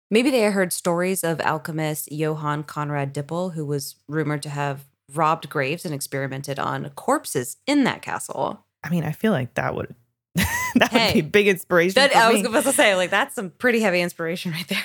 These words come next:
Speaker 2: Yeah, there's, there was a nineteen thirty-one re-release of the book where in the preface, she speaks to a nightmare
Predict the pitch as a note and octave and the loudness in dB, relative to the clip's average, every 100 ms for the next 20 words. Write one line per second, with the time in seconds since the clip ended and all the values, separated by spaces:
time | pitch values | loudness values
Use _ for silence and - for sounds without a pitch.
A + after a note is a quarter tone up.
0 | - - _ - G3 F3+ E3 - D#3+ F#3 | -8 -20 _ 2 4 4 2 -2 2 4
1 | F#3 F3 F3 F3+ E3+ E3 F3+ G3+ A3 F#3+ | 4 2 4 4 4 4 2 4 4 4
2 | F3+ F#3 E3 D3+ C#3+ D3+ D3+ C#3 C3+ - | 4 4 4 2 0 0 0 0 -2 -4
3 | C#3+ B2+ A2+ F2 - C3+ C#3 - - F#3+ | -6 0 2 2 2 2 2 -2 -2 -2
4 | F3+ D3+ C#3 - - - - D#3+ C#3 - | 0 0 -2 -4 -16 -18 -8 -4 -4 -6
5 | - C#3+ - - D3+ C#3 C#3+ C3 E2+ F2 | -6 -8 -8 -4 -2 0 -2 -2 -2 -2
6 | E2 | -2